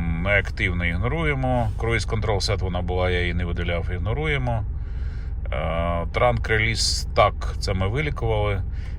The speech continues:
Підсвітка номера вилікували. І центральний тормоз, е, відключалася фішка на всю ляду. Тому, відповідно, Central Brake Light, відповідно, була помилка по ньому.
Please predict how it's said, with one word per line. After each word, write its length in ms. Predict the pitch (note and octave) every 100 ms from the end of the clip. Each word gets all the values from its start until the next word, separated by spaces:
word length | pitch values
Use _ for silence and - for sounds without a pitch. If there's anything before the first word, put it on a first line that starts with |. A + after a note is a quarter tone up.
| -
Підсвітка 520 | A#2 - B2+ - A#2+
номера 560 | B2 A#2+ G#2+ G2 F#2+ F2 -
вилікували. 800 | F#2+ C3+ D#3 - B2+ B2 A#2+ A2+ F#2+ - - - - -
І 60 | -
центральний 580 | - A#2 B2+ B2 A#2 A2+
тормоз, 800 | B2+ C3+ C3 B2 A2+ - - A2+
е, 520 | A2 G#2+ G#2 G#2 G2 F#2 - - - - - - -
відключалася 880 | G#2+ - A#2+ A#2 C3 B2+ A2+ - A#2
фішка 580 | - B2 A2+ - G#2 F2+ -
на 140 | G#2 G2+
всю 320 | - - G#2+ G#2+ G#2 G2 F#2+
ляду. 400 | G2 F2 E2 D#2 - - - - - -
Тому, 280 | F#2+ F#2+ A#2
відповідно, 720 | A2 G2 G#2+ G#2+ G2 G2+ G2 F2 -
Central 400 | A2+ G#2 G#2 F2
Brake 260 | G2+ G2
Light, 340 | G2 F#2 E2+ -
відповідно, 480 | F#2 G2 A2 A2
була 380 | F#2+ - F#2+ G2+
помилка 480 | F#2+ G2+ F2+ F2 -
по 680 | - F2 F2 E2+ E2+ E2+ D#2+
ньому. 380 | E2 D#2+ D2